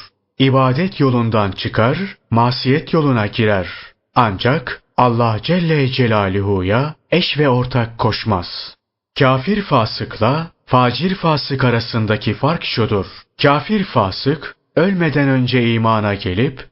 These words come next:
tevbe etmedikçe affa uğrama umudu yoktur. Facir fasıksa ölmeden önce tevbe ederse affedilme ümidi vardır.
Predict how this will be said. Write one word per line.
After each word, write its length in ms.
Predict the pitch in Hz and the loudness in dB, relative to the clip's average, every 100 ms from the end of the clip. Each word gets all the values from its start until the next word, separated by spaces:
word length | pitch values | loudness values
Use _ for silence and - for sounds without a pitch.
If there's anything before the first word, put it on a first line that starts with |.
| _ | _
tevbe 400 | - 123 113 113 | 2 2 4 2
etmedikçe 880 | 139 - 113 98 98 - 123 151 165 _ | 0 -2 -2 -2 -6 -2 0 0 -6 _
affa 340 | 123 127 - 196 | 0 0 0 0
uğrama 440 | 160 147 143 143 | 2 2 2 2
umudu 460 | 127 127 123 123 120 | 2 2 2 2 2
yoktur. 480 | 110 95 - 107 87 - - _ _ _ - | 2 0 0 -2 -2 -8 -20 _ _ _ 0
Facir 420 | 131 135 143 208 | 2 2 0 -4
fasıksa 920 | - 117 98 - 104 - 123 143 160 _ - | 0 -2 -2 -6 -8 -2 0 0 -4 _ -2
ölmeden 520 | 165 196 170 139 139 | 0 2 0 2 2
önce 360 | 123 120 117 113 | 2 2 0 0
tevbe 420 | 117 107 110 101 | 2 2 2 0
ederse 680 | 95 98 98 - 127 156 _ - | 0 0 -2 0 0 0 _ 0
affedilme 720 | 156 180 - 151 151 143 139 | 0 0 -2 0 0 2 2
ümidi 500 | 123 123 120 117 107 | 2 2 0 0 0
vardır. 440 | 98 95 95 101 | 2 0 0 -2